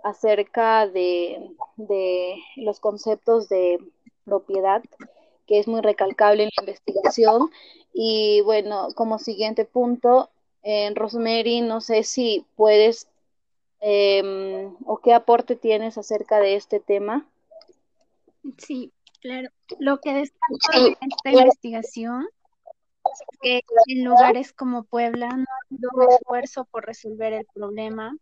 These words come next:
Speaker 2: de las áreas verdes, debido a la visión limitada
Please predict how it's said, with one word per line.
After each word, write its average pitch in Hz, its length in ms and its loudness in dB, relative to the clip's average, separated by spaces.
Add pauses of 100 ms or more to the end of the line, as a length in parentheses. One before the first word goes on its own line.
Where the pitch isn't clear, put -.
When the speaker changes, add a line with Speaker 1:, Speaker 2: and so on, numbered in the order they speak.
(120)
Speaker 2:
de 214 140 -10
las 196 240 -12
áreas 208 320 -10
verdes, 226 540 -8 (720)
debido 254 460 -2
a 247 200 2
la 233 260 -4
visión 285 360 -4
limitada 254 640 2